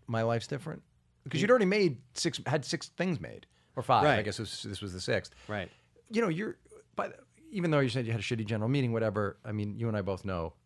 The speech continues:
Speaker 1: the moment you've had three things made, you're, you're basically gonna be able to do this thing for a while, probably
Speaker 2: Right.
Speaker 1: in some way, not maybe at exactly the lever-, level you want.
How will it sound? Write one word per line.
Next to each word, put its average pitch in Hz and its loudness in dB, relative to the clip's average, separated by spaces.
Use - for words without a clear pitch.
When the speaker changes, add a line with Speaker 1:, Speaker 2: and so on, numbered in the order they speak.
Speaker 1:
the - -6
moment 151 2
you've 123 -2
had 120 0
three 92 -4
things 87 -6
made, 71 -14
you're, 120 -2
you're 190 -2
basically 156 6
gonna 123 4
be 113 2
able 95 0
to 87 -12
do 78 -10
this 87 -8
thing 104 -2
for 120 0
a 123 2
while, 139 4
probably 147 0
Speaker 2:
Right. 156 2
Speaker 1:
in 160 0
some 151 0
way, 156 6
not 131 0
maybe 117 -2
at 107 -6
exactly 117 -2
the 117 -2
lever-, 123 -2
level 123 -2
you 123 -6
want. 175 -4